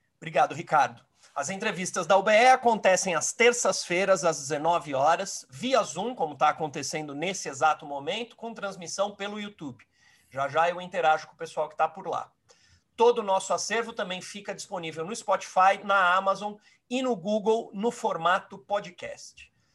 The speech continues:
Nosso entrevistado de hoje é Marçal Aquino. Ele nasceu em Amparo, no interior de São Paulo,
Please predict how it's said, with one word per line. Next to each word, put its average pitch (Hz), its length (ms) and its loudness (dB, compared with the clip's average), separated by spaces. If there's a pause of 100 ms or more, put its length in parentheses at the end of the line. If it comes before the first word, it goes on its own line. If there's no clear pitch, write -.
(260)
Nosso 226 280 0
entrevistado 190 600 -2
de 185 100 -10
hoje 233 200 2
é 240 40 -4
Marçal 220 460 2
Aquino. 196 560 -4 (120)
Ele 160 160 -10
nasceu 170 360 -6
em 202 80 -8
Amparo, 214 500 4
no 208 80 -4
interior 180 380 -2
de 160 80 -10
São 202 180 -4
Paulo, 214 460 4